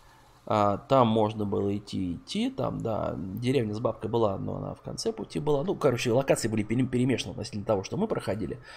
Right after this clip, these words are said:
<clears throat> И заканчивалось всё, собственно, ничем. То есть приходил в очередную деревню, тебе говорили, ну, типа, всё, конец эпизода. Ждём выхода игры в ранний там доступ или во что, не помню.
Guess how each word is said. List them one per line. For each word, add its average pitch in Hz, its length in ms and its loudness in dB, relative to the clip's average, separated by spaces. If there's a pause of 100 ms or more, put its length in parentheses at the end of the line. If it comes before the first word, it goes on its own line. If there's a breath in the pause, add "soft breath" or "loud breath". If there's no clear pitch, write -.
(380 loud breath)
<clears throat> 135 1400 0
И - 60 0
заканчивалось 139 440 4
всё, 139 100 0
собственно, 131 400 0
ничем. - 420 -2 (2250 loud breath)
То - 80 2
есть 131 100 2
приходил 165 400 8
в 117 40 6
очередную 135 440 4
деревню, 165 440 2
тебе 117 180 -4
говорили, 120 280 4
ну, 160 100 0
типа, - 240 -6
всё, 123 460 -2 (160)
конец - 340 -10
эпизода. - 500 -12 (2250)
Ждём 127 320 8
выхода 117 320 4
игры 107 220 2
в 104 60 0
ранний 104 260 2
там 101 180 -8
доступ - 320 -4
или - 80 -6
во - 120 -8
что, - 120 -14
не - 100 -8
помню. - 280 -8